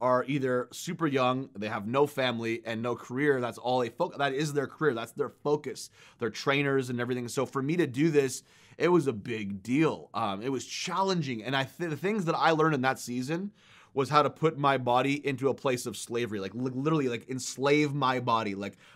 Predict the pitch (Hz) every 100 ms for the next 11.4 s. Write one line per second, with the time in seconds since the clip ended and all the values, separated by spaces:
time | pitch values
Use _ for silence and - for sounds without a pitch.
0 | - 135 147 143 143 143 131 123 123 117
1 | 120 120 113 104 101 - 107 95 85 90
2 | 117 123 123 135 135 131 123 117 113 113
3 | 113 110 - - _ _ - 120 110 107
4 | 101 120 117 107 107 - - 156 151 147
5 | 135 135 127 113 104 - 110 98 117 -
6 | 135 143 147 143 - - 139 139 131 131
7 | 127 117 120 127 127 - 123 - 104 90
8 | - 131 135 135 139 135 123 135 120 127
9 | 117 120 110 - 127 120 - 123 110 -
10 | 117 104 98 113 127 139 135 131 156 147
11 | 143 135 131 127